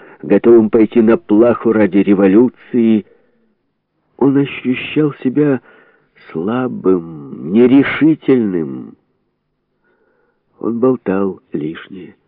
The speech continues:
Он повторял нелепые слухи. Он позволил себе насмешливость по отношению к чувству, которое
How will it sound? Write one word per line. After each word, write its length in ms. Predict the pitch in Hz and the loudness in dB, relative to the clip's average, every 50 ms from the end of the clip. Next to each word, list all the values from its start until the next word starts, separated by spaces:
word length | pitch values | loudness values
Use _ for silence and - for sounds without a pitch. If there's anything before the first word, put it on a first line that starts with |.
| _ _ _ _ _ _ _ _ _ _ _ _ _ _ _ _ _ _ _ _ | _ _ _ _ _ _ _ _ _ _ _ _ _ _ _ _ _ _ _ _
Он 240 | - 107 117 120 120 | 0 2 2 2 0
повторял 1040 | - - 131 - - - 127 110 107 110 120 131 127 123 117 - - - 85 92 | 0 -2 -2 0 2 2 2 4 4 2 2 4 4 2 2 0 -4 -8 -10 -8
нелепые 560 | 98 110 113 107 95 95 101 101 - 107 98 - - | -4 -2 -2 -2 -2 -2 -4 -2 -2 -2 -2 -2 -6
слухи. 480 | - 85 85 87 - - - 85 82 - _ _ _ _ _ _ _ _ _ _ _ _ _ _ _ - _ - - - | -10 -10 -10 -10 -10 -12 -14 -16 -16 -16 _ _ _ _ _ _ _ _ _ _ _ _ _ _ _ -20 _ -18 -18 -16
Он 300 | - - - 107 120 120 | -8 -4 -2 -2 -2 -2
позволил 580 | - - 131 117 98 104 95 120 139 160 180 180 | 0 0 0 0 0 2 4 4 6 6 4 2
себе 220 | - - - - 120 | 0 -6 -4 -2 -2
насмешливость 1120 | 98 95 - - - 92 90 87 80 - - 104 92 85 90 - _ _ - - - - _ _ _ _ _ _ _ | -2 -2 -6 -8 -8 -6 -4 -4 -6 -6 -8 -8 -6 -6 -8 -10 _ _ -20 -20 -20 -20 _ _ _ _ _ _ _
по 120 | _ 85 80 | _ -4 -4
отношению 540 | - - 90 87 - - 92 82 82 85 - | -4 -4 -8 -8 -8 -8 -8 -8 -8 -10 -10
к 80 | - | -12
чувству, 540 | - - - 82 80 - _ - 85 80 - - - - - - _ _ | -16 -14 -12 -12 -12 -12 _ -8 -8 -8 -8 -12 -20 -20 -20 -20 _ _
которое 400 | - 85 78 80 78 80 78 - | -14 -14 -12 -12 -10 -10 -12 -12